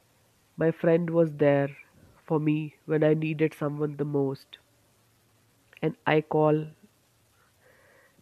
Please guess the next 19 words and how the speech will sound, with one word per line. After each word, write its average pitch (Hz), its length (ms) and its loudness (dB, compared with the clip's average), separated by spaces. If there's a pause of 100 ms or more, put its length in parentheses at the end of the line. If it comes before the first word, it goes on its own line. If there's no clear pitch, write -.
(580)
my 156 140 0
friend 147 580 2
Nia. 151 540 0 (960)
So 156 440 -2 (200)
we 190 240 -2
all 214 220 6
have 165 300 2
Nia 160 260 4
in 156 180 2
our 147 140 0
lives, 143 520 -4 (760)
whom 160 380 -4
we 165 100 0
talk 151 440 -6
to, 151 320 -6 (480)
whom 160 440 -2
we 160 140 0
rely 147 420 2
on. 143 540 -4